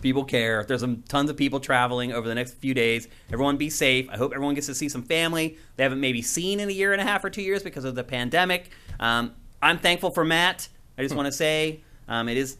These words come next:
Speaker 1: the time where we say what we're thankful for. I'm thankful for Matt Kyle doing this show with me. I'm thankful for all the people who watch Game Face Live, for the people who are our patrons at Patreon. I love every single one of you guys. Um, all the people who watch our stuff on YouTube,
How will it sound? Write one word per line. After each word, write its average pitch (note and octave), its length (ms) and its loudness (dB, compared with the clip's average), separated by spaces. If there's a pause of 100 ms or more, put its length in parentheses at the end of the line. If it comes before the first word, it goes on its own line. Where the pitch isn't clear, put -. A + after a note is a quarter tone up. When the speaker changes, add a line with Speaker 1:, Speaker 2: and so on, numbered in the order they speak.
(140)
Speaker 1:
the - 80 -14
time C#3+ 260 -2
where C3+ 80 0
we B2+ 140 -2
say C3+ 120 -4
what C3 140 0
we're A#2 80 -4
thankful C3 320 -2
for. C#3 240 -2
I'm C3 160 0
thankful C#3+ 440 -6
for B2 140 -8
Matt A#2+ 220 -4
Kyle D3 280 2
doing A2+ 220 -4
this A2 120 -6
show D3 200 0
with C#3+ 180 -2
me. C#3 300 -4 (240)
I'm C3+ 120 -2
thankful C#3+ 360 0
for B2+ 300 -2
all D#3+ 260 6
the D3+ 100 0
people A2 580 -4
who C3 100 0
watch B2 420 2
Game B2+ 220 0
Face A2+ 260 -2
Live, C3 500 4 (280)
for - 80 -6
the A#2 80 2
people B2 460 0
who A2+ 360 0
are G#2 160 -2
our G2 140 -2
patrons D3 680 -2
at A#2 140 -6
Patreon. D3 840 0 (180)
I A2+ 60 -4
love B2 240 2
every C#3+ 200 0
single D3+ 280 -2
one C#3 120 0
of C3 100 -4
you C#3 100 -2
guys. C3 480 2 (220)
Um, G2+ 220 -6
all C3+ 160 4
the E3 80 4
people D#3 300 -2
who C#3+ 80 0
watch B2+ 260 2
our C3+ 100 -2
stuff B2+ 260 -4
on G#2 180 -4
YouTube, D3+ 720 -2